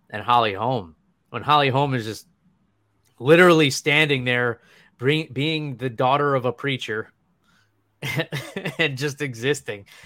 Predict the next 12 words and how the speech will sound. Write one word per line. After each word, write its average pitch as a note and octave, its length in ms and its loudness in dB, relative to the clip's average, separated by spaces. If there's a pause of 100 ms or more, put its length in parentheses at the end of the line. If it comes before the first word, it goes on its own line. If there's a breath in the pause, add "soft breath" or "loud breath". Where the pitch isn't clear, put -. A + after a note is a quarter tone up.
(120 loud breath)
And C#3 220 -2
Ronda D3 260 2
Rousey's C3+ 520 -2
like, B2 220 -6
"You B3+ 140 -8
stupid G#3+ 640 -4
bitch, A#3 340 2
I'll A3+ 100 -6
kill C4+ 300 -8
your A3+ 180 0
whole A#3+ 180 2
family." A3 560 -4